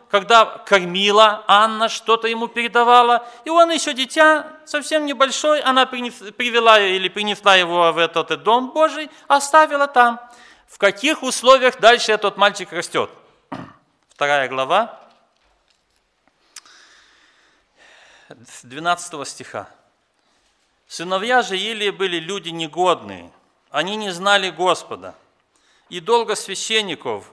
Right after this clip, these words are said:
в отношении к народу. Когда кто приносил жертву, отрок священнический во время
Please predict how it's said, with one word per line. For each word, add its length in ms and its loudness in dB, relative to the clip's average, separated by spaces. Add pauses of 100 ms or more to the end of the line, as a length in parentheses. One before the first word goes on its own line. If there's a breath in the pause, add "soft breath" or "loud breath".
в 80 -8
отношении 720 -6
к 100 -18
народу. 520 -4 (1160)
Когда 440 0
кто 760 -6
приносил 460 -10
жертву, 640 -8
отрок 380 -6
священнический 720 -12
во 140 -8
время 480 -10